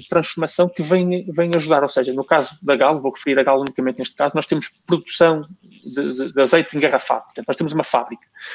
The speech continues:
O, a, as garrafas saem da fábrica, têm que ser distribuídas, vai para o distribuidor, vai para a exportação, e, portanto, todo o canal do supply chain tem que ser assegurado de forma o máximo automática possível. E, portanto, até aqui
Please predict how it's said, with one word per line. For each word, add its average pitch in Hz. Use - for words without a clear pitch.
O, 147
a, 156
as 139
garrafas 165
saem 135
da 117
fábrica, 202
têm 156
que -
ser -
distribuídas, 170
vai 147
para 135
o -
distribuidor, 147
vai 139
para -
a -
exportação, -
e, -
portanto, 127
todo 233
o 190
canal 175
do 160
supply 165
chain 196
tem 208
que 196
ser 202
assegurado 196
de -
forma 202
o 147
máximo 190
automática 180
possível. 165
E, 175
portanto, -
até 202
aqui 185